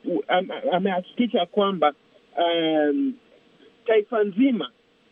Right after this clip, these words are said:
imewaangazia macho ya kwamba watafanya nini ili kuweza kutekeleza, uh,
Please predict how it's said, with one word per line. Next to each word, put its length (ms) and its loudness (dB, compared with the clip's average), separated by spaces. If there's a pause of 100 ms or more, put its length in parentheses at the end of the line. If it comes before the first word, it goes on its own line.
(160)
imewaangazia 880 0
macho 440 0
ya 140 -2
kwamba 320 -2
watafanya 520 -2
nini 400 -2 (280)
ili 240 -2
kuweza 360 -2
kutekeleza, 1000 -2 (340)
uh, 400 2